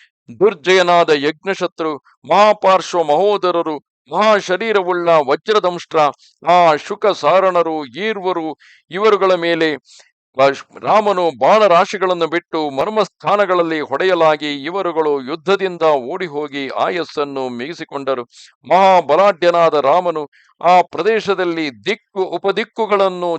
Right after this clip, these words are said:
ಚಿನ್ನದಿಂದ ಚಿತ್ರಿತವಾದ ಅಗ್ನಿ ಜ್ವಾಲೆಗೆ ಸಮಾನವಾದ ಬಾಣಗಳಿಂದ ನಿರ್ಮಲವನ್ನಾಗಿ ಮಾಡಿದನು, ಅಂದರೆ ಕತ್ತಲೆಯನ್ನೇ ಹೋಗಲಾಡಿಸಿದನು.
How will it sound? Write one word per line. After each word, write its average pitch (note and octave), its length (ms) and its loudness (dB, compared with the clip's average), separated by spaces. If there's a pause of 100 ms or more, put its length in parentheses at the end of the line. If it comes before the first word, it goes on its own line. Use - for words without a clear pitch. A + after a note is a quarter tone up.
(120)
ಚಿನ್ನದಿಂದ F3+ 540 -4
ಚಿತ್ರಿತವಾದ E3+ 720 -2
ಅಗ್ನಿ D#3 440 -4
ಜ್ವಾಲೆಗೆ E3 680 -2
ಸಮಾನವಾದ D#3 640 2 (100)
ಬಾಣಗಳಿಂದ D3 580 -2 (160)
ನಿರ್ಮಲವನ್ನಾಗಿ C#3+ 920 -2
ಮಾಡಿದನು, B2+ 440 -4 (380)
ಅಂದರೆ D#3+ 320 -2
ಕತ್ತಲೆಯನ್ನೇ D3 920 -6
ಹೋಗಲಾಡಿಸಿದನು. B2+ 840 -6